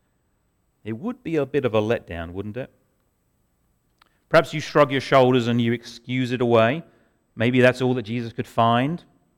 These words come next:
Perhaps one of his disciples was in charge of arrangements and they booked economy rather than premium transport.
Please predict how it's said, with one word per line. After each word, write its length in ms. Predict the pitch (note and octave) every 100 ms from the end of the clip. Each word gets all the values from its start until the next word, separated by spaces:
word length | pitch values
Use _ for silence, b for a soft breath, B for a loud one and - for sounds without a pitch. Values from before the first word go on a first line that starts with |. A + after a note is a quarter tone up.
| _ _ _ _
Perhaps 240 | C#3 D3
one 140 | C#3+ C#3+
of 80 | C#3
his 100 | B2
disciples 720 | C#3 - A#2 C3+ - D#3+ D#3
was 140 | D#3+
in 140 | C#3+ D3
charge 420 | - C#3+ D3 D3
of 80 | D3
arrangements 600 | D3 C#3+ C#3+ C#3 D3+ C3+
and 140 | B2
they 60 | A#2
booked 280 | A2 D3
economy 540 | B2 - - C3 C#3+ D#3
rather 320 | C3+ C3 B2
than 140 | A#2+
premium 640 | A#2+ - C3+ D#3 D#3 D#3+ E3
transport. 640 | - D#3+ D#3+ - E3 E3+